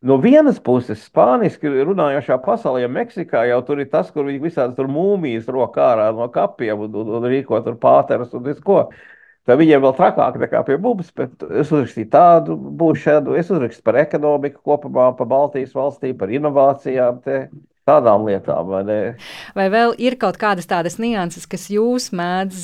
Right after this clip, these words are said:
Speaker 2: em, satracināt? Mūs var saukt par Austrumēropas vai Krievijas
Speaker 1: Nu,
Speaker 2: pierobežas valsti, bet ka tu
Speaker 1: tas, ko
Speaker 2: uzsver, ka
Speaker 1: mūs sauc par
Speaker 2: Ziemeļvalsts.
Speaker 1: postsovieti, vai ne?
Speaker 2: Postsovieti, jā.
Speaker 1: Ta-, tas tā mazliet aizskar, bet, bet tur vienmēr, vienmēr var mazliet kaut kā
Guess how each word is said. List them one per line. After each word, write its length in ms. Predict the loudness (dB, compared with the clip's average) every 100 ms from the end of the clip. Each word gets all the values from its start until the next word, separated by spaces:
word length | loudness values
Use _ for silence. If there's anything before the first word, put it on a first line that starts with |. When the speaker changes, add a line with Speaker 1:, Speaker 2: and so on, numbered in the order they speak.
| -6
Speaker 2:
em, 240 | -6 -8
satracināt? 960 | -8 -4 -6 -4 -8 -6 -8 -4 -6 -6 _
Mūs 240 | -10 -8 -6
var 120 | -6
saukt 260 | -6 -6 -8
par 160 | -10 -4
Austrumēropas 840 | -2 -2 -4 -6 -6 -6 -8 -10 -10
vai 120 | -8 -8
Krievijas 400 | -8 -4 -2 -2
Speaker 1:
Nu, 60 | -2
Speaker 2:
pierobežas 400 | 0 0 -2 -2
valsti, 280 | -2 -2 -2
bet 100 | -2 0
ka 80 | 0
tu 140 | -2
Speaker 1:
tas, 80 | 2
ko 100 | 0
Speaker 2:
uzsver, 340 | 0 2 0
ka 60 | 0
Speaker 1:
mūs 140 | -6
sauc 100 | -2
par 100 | 4
Speaker 2:
Ziemeļvalsts. 520 | 4 4 -2 -6 -6 -2
Speaker 1:
postsovieti, 1000 | -2 -6 _ -6 -4 -6 -6 -8 -12
vai 100 | -8
ne? 60 | -2
Speaker 2:
Postsovieti, 720 | -2 -2 -6 -8 -10 -14 -14 -14
jā. 80 | -14 -18 _ _ _
Speaker 1:
Ta-, 120 | -4
tas 240 | 2 0 2
tā 140 | 4 4 2
mazliet 400 | 0 0 -2 2
aizskar, 420 | 0 -2 -4 -4 -4
bet, 140 | -12 _ _ _ _
bet 80 | -6
tur 140 | 2 4
vienmēr, 320 | 4 2 2
vienmēr 380 | 0 2 2 2
var 160 | 0 -2
mazliet 320 | -4 -6 -4
kaut 200 | -6 -2
kā 140 | -2